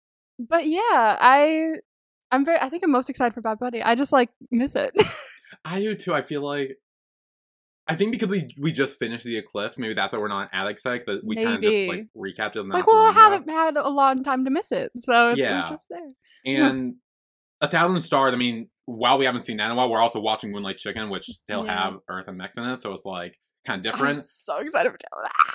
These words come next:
Speaker 1: <laughs>
Speaker 2: Yeah.
Speaker 1: Oh my god. Also, oh my god, there's another one in there that I saw. Is, um, A Boss and a Babe, A Boss, Boss and Babe? Boss and Babe?
Speaker 2: I
Speaker 1: The one I'm
Speaker 2: think so.
Speaker 1: watching?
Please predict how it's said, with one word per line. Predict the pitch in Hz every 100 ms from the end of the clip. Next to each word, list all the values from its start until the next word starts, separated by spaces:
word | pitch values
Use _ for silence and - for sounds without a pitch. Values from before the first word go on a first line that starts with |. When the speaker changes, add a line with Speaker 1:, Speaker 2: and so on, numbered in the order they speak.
| - - _
Speaker 1:
<laughs> | - - _ _
Speaker 2:
Yeah. | 110 92 76 92 _ _ _ _ _ _ _ _ _ _ 359
Speaker 1:
Oh |
my | 359
god. | 339 349 - - - - -
Also, | 269 349 427
oh | 359 262 302
my | 359
god, | 339 277
there's | 285
another | 302 302 370
one | 349
in | 311
there | 294
that | 277
I | 254
saw. | 320 294 214 _ _ _ _ -
Is, | 262 269 233
um, | 254 254 254 -
A | 226
Boss | 254 269 302
and | 262
a |
Babe, | 233 233 269 -
A |
Boss, | - 247 254 _
Boss | 254 254 -
and | 247
Babe? | 247 269 _ _
Boss | 208 196 -
and | 214
Babe? | 262 285 269
Speaker 2:
I | 202
Speaker 1:
The |
one | 202 240
I'm |
Speaker 2:
think | 233 240
so. | 269
Speaker 1:
watching? | 254